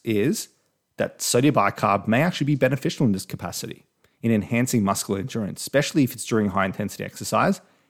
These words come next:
and at the later stages of those workouts, okay? The later stages of those endurance workouts. The reason for this is that it's just that when, that's when the more acidic environment can start to be developed,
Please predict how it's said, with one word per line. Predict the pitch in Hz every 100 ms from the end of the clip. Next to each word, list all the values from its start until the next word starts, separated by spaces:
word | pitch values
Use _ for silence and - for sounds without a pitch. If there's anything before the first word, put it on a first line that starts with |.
| _ -
and | 104
at | 98
the | 101
later | 90 104 101
stages | - 98 101 95
of | 104
those | 95 90 -
workouts, | 104 - - - -
okay? | - 50 - _ _ _ _ _
The | -
later | 101 107 107
stages | - 113 90 92
of | 104
those | 101 95
endurance | 107 107 107 95
workouts. | 98 90 - 95 - - _ _ _ _ -
The | 110
reason | 123 110
for | 117
this | 107
is | 113 95
that | 107 98 - _ _ _ _ _ _ _
it's | 113 - -
just | - 113 104 -
that | 104 95 107
when, | 101
that's | 98 95 -
when | 107 95
the | 95 92
more | 95 - 101 101 104
acidic | 101 - 95
environment | 101 92 95 98 104
can | 104
start | - 95
to | -
be | -
developed, | 110 104 160 -